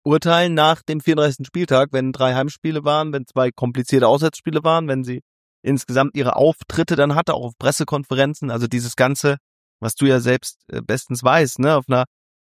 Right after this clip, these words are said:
Pressekonferenz, äh, ich vergleiche einfach nur, ich ver-, begleite seit zwei Jahren ungefähr die Frauennationalmannschaft und die Männernationalmannschaft schon ein bisschen länger. Ja, da sitzen halt gestern, wir sprechen ja Mittwoch, also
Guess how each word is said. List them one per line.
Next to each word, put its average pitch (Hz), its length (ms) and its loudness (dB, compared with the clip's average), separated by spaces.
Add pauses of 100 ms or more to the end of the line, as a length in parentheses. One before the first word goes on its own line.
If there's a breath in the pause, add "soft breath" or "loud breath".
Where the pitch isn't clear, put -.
(120)
Pressekonferenz, 151 1120 0
äh, 131 140 -8 (100)
ich - 220 -12
vergleiche 131 440 0
einfach 123 180 -6
nur, 143 240 0
ich 135 140 -4
ver-, 123 100 -2 (420)
begleite 117 420 0
seit 127 200 -2
zwei 127 200 0
Jahren 139 300 0
ungefähr 131 480 0
die 117 180 -4 (360)
Frauennationalmannschaft 160 1400 0
und 127 200 -6
die 120 80 0
Männernationalmannschaft 143 1000 -2
schon 127 140 -2
ein - 20 -2
bisschen 120 240 -2
länger. 147 400 2 (600)
Ja, 127 80 2
da 120 100 2
sitzen 131 300 -6
halt 120 200 0
gestern, 151 640 0 (540)
wir 117 120 -8
sprechen 113 280 -4
ja 113 80 0
Mittwoch, 131 380 0
also 113 240 0